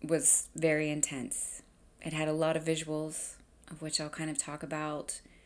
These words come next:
a bit more as I kind of do an overview of the reading. But, you know, the thing is, is that when this first started coming through,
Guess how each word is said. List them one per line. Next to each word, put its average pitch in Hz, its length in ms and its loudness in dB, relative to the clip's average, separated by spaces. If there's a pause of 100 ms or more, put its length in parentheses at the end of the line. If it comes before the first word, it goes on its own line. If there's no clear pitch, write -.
(420)
a - 60 -4
bit 196 160 4
more 175 340 4
as 170 200 6
I 143 500 -6 (360)
kind 151 260 -2
of 143 100 0
do 147 140 0
an 147 180 -2
overview 147 600 -2
of - 80 -8
the 151 100 -8
reading. 156 540 -4 (1080)
But, 175 640 4 (920)
you 180 120 0
know, 180 120 6
the 175 80 2
thing 202 260 2
is, 165 200 4
is 156 120 4
that 156 380 0 (120)
when 165 220 0
this 196 200 8
first 160 340 6
started 151 320 4
coming 147 320 -2
through, 143 480 -6